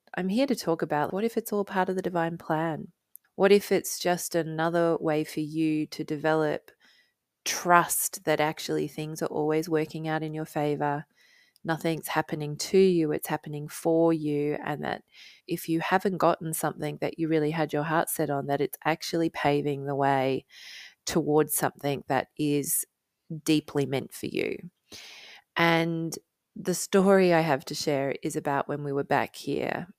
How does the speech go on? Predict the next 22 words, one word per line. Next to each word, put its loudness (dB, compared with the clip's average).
during -2
the -4
covid -2
times. -4
And 6
it's -4
top -2
of -2
mind 4
'cause -2
now -2
I'm -6
back -2
here -4
in -6
the -6
same -6
place -4
that -6
we 0
were, 2
and -6